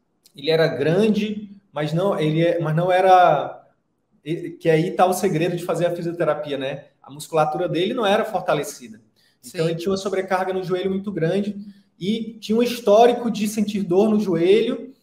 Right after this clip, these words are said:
Speaker 1: e sempre procurar urgência, emergência, os colegas prescreviam ali,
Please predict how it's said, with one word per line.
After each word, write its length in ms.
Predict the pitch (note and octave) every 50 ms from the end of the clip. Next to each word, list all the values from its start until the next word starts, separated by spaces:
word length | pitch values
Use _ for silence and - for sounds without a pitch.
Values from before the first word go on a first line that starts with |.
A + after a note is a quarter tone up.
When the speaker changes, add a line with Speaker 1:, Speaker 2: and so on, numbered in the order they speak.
| _ _ _ _ _ _
Speaker 1:
e 480 | - E3+ G3+ A3+ A#3+ B3 A#3+ A#3 G3+ -
sempre 380 | - - - A3 A#3 A#3 - A#3
procurar 800 | A#3 B3 A#3+ A#3+ - G#3+ F#3+ F3+ F3 F#3 G#3 A#3+ B3+ A#3+ G#3+
urgência, 400 | F3+ D#3 D3 E3+ F#3 G3+ G3+ -
emergência, 840 | F#3+ F#3 F3+ F3 D#3+ D3+ F3+ G3+ A3+ B3 B3+ A#3+ - - A#3+ A3+ A3+ A3+ A3+ - - - - _ _
os 80 | - -
colegas 400 | - F3+ E3+ F3 E3+ F3 E3 -
prescreviam 580 | - E3+ D#3+ D#3+ - E3+ E3+ D3+ E3+ F3 E3+
ali, 520 | E3+ E3 E3 E3 E3 D#3+ D#3+ D#3+ - -